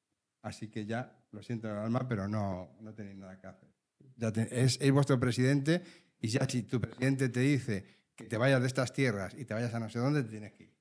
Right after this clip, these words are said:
Y si no lo haces, te castigo".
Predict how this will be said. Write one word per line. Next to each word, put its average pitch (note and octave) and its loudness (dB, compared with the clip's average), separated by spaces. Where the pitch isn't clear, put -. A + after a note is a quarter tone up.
Y D3+ 2
si D#3 6
no D#3+ 10
lo E3 10
haces, F3 4
te A2+ -4
castigo". F2+ -8